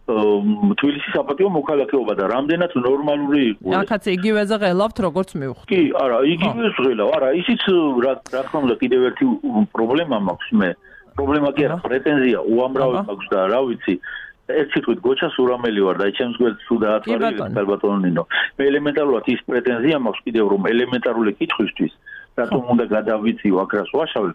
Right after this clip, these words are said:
Speaker 1: პოლიციამ დამაკავა, ამასამართლეს და ორი ათას ლარიანი ჯარიმა დამიდეს.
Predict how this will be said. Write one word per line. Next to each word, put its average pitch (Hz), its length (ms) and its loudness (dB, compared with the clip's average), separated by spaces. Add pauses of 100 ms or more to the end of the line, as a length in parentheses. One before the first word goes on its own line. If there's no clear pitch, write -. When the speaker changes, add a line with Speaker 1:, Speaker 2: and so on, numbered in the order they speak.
(120)
Speaker 1:
პოლიციამ 117 640 -2
დამაკავა, 95 600 -2 (380)
ამასამართლეს 120 800 -2
და 92 80 0
ორი 131 240 2
ათას 139 240 -4
ლარიანი 120 400 0
ჯარიმა 127 380 0 (100)
დამიდეს. 107 480 -2